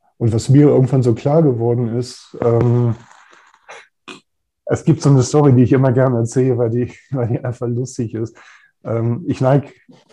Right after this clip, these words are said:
äh, hab immer irgendwie Spaß dran, Worte zu verdrehen, Buchstaben zu verdrehen.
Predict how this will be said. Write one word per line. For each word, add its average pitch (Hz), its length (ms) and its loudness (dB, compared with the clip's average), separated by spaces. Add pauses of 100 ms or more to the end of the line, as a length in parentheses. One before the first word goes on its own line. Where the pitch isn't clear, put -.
(100)
äh, - 80 -6
hab 127 280 -4
immer 139 340 0
irgendwie 135 380 -4
Spaß 127 320 -4
dran, 123 320 -8
Worte 113 280 -8
zu - 140 -20
verdrehen, 101 600 -4
Buchstaben 110 440 -4
zu 113 120 -10
verdrehen. 98 580 -8